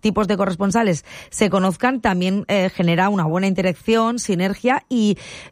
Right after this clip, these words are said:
y con respecto a la salud mental, eh, no hay, eh,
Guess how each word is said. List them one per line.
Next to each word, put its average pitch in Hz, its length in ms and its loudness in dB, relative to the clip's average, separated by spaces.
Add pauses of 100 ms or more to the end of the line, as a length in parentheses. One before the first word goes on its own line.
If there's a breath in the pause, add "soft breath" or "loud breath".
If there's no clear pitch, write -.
y 247 80 4
con 226 160 2
respecto 208 360 0
a - 20 2
la 269 80 0
salud 202 320 0
mental, 233 500 2 (460 loud breath)
eh, 220 260 2
no 226 300 4
hay, 302 320 -2
eh, 185 640 -2